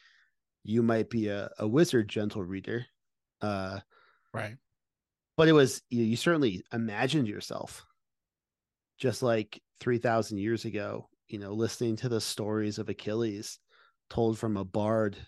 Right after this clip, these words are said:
Speaker 1: in your local, uh, you know, Waffle House or whatever in Greece. Uh,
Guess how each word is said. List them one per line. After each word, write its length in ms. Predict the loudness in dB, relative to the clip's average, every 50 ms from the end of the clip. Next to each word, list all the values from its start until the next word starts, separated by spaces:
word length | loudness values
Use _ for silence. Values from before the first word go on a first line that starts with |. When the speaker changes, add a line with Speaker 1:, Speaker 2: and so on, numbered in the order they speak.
| _ _ _
Speaker 1:
in 120 | -8 -6
your 180 | -4 -4 -4 -2
local, 640 | -2 -2 -2 -2 -2 -4 -4 -4 -4 -6 -8 -10 _ -20 _ _ _
uh, 280 | -10 -8 -8 -8 -8 -8
you 120 | -8 -8 -6
know, 120 | -6 -6
Waffle 380 | -6 -4 -4 -4 -4 -4 -8 -8
House 300 | -8 -8 -8 -10 -8 -8
or 60 | -6
whatever 320 | -6 -6 -6 -6 -6 -8 -8
in 100 | -8 -8
Greece. 400 | -8 -8 -8 -8 -10 -12 -18 _ _ -20 -20 -20 -20 -20 -20 _ _ _ _
Uh, 360 | -2 0 0 2 0 0 -2